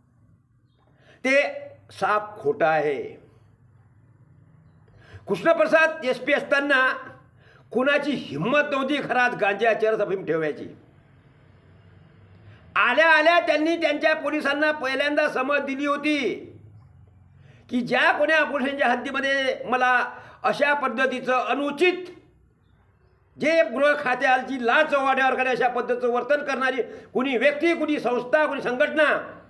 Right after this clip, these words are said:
जर दिसत असेल आणि त्याला पाठीशी घालणारा जो कोणी ठाणेदार असेल, बीट जमादार असेल, त्याची खैर नाही. हे जेव्हा एस कृष्णप्रसाद यांनी सुचवलं, त्यानंतर जिल्हा ढाकी पेटला होता मंडळी,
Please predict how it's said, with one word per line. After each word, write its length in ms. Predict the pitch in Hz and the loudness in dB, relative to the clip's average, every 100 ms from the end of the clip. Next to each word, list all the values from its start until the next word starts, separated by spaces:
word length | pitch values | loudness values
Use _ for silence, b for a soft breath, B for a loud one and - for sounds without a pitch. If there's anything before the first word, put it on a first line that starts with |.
| _ - b b b | _ -20 b b b
जर 320 | - 240 320 - | -10 4 4 4
दिसत 260 | 254 277 | 0 -2
असेल 300 | 269 262 226 - | 0 2 2 -2
आणि 160 | 240 277 - | -4 -4 -2
त्याला 220 | 262 277 | 0 2
पाठीशी 420 | 262 233 240 311 | 0 -2 -2 -2
घालणारा 340 | 285 254 277 262 | 0 0 0 -2
जो 300 | 170 302 370 | 0 2 4
कोणी 180 | 339 370 339 | 2 0 -2
ठाणेदार 480 | - 240 285 277 269 | -4 -2 0 2 2
असेल, 320 | 247 247 247 | 0 -2 -2
बीट 180 | 240 220 | -2 -6
जमादार 380 | 226 233 226 214 | -4 -2 0 0
असेल, 360 | 196 208 160 - - _ _ _ _ _ _ _ _ _ _ - | 0 -2 -2 -8 -18 _ _ _ _ _ _ _ _ _ _ -6
त्याची 280 | 160 170 202 - | -6 -4 -8 -6
खैर 340 | - 254 254 | 0 2 2
नाही. 300 | 247 247 220 - - - _ _ _ _ _ _ _ _ _ _ _ _ _ _ _ _ _ _ | 2 0 0 -2 -12 -20 _ _ _ _ _ _ _ _ _ _ _ _ _ _ _ _ _ _
हे 120 | 226 | 0
जेव्हा 260 | 302 302 302 | 2 2 2
एस 180 | 277 - | 2 -2
कृष्णप्रसाद 440 | - - 214 196 | -4 -2 -2 -2
यांनी 160 | 190 190 | -4 -6
सुचवलं, 480 | 156 175 185 330 349 B B B - | -4 -2 2 2 0 B B B -2
त्यानंतर 500 | 180 190 196 202 180 | 0 0 -2 -4 -6
जिल्हा 680 | 131 165 175 160 135 - - _ _ _ _ | -4 -2 0 -2 -4 -12 -20 _ _ _ _
ढाकी 420 | 101 - 127 175 | -20 -14 -10 -6
पेटला 300 | 165 165 175 | -4 -4 -4
होता 220 | 170 185 | -4 -4
मंडळी, 300 | 202 208 180 | -6 -8 -14